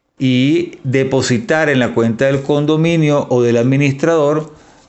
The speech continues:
la suma que ellos consideran, pues, hecha la deducción correspondiente. Eso es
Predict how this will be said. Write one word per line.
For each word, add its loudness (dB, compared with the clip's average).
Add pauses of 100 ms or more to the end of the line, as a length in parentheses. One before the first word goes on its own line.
la 0
suma -2
que -2
ellos 0
consideran, 0
pues, -10 (500)
hecha -2 (380)
la 0
deducción 0 (280)
correspondiente. -2 (1120)
Eso 0
es -2